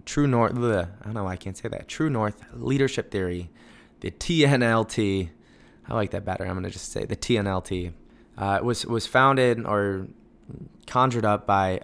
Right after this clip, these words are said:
a man named Bill George, who is a Harvard Business School professor and former Medtronic C E O.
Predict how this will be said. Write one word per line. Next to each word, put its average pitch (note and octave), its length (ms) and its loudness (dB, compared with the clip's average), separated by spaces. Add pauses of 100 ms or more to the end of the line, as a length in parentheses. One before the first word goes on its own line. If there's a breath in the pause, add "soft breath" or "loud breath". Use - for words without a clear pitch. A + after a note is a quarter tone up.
a F#2 160 -4
man G#2+ 440 -4
named F#2+ 320 -6
Bill B2+ 200 2
George, G#2 440 2 (440 loud breath)
who G#2+ 140 -2
is G2+ 100 -2
a G2 140 0
Harvard A2+ 340 0
Business G#2+ 260 -2
School - 180 -2
professor C3+ 540 2
and G#2 180 -2
former G#2+ 320 -2
Medtronic G2 540 -4
C - 220 -6
E G2 180 0
O. F#2 260 0